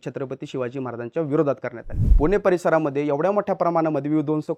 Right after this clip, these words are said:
करूनही छत्रपती शिवाजी महाराज आपला प्रतिकार करत नाहीत, त्यामुळं शाहिस्तेखानाने आपला मोर्चा कल्याण भिवंडी आणि नागोठाणे या कोकणाच्या भागाकडे वळवला. हा भाग मुघली सत्तेचा भाग होताच, पण महाराजांनी तो स्वराज्यामध्ये सामील करून घेतलेला होता आणि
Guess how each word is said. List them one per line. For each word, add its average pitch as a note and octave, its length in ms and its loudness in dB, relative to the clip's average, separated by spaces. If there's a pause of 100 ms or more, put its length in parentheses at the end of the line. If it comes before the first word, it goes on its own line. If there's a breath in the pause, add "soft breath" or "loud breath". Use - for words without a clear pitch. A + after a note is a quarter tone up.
करूनही E3+ 500 0
छत्रपती C#3+ 360 -8
शिवाजी D#3 380 -2
महाराज B2+ 400 -4
आपला C3 220 -4
प्रतिकार F#3 440 2
करत D#3+ 300 -2
नाहीत, B2+ 280 -4 (400)
त्यामुळं D#3+ 360 2
शाहिस्तेखानाने D#3 800 -4
आपला C#3+ 320 -4
मोर्चा D3 420 -2 (140)
कल्याण D#3 280 0
भिवंडी C#3 360 -2
आणि E3 120 -6
नागोठाणे F#3 640 0
या C#3+ 200 0 (320 soft breath)
कोकणाच्या D3+ 380 0
भागाकडे B2 360 -2
वळवला. A2 320 -6 (400)
हा F3 180 4
भाग D3+ 240 2 (100)
मुघली D3 300 -4
सत्तेचा F3 380 -6 (240)
भाग D#3 320 0
होताच, D#3 520 0
पण F3+ 100 0
महाराजांनी D3 640 0
तो E3 140 -6
स्वराज्यामध्ये D3+ 580 -2
सामील E3 320 0
करून D#3+ 200 -2
घेतलेला C3 320 -4
होता A2+ 300 -8 (340)
आणि C3 120 -4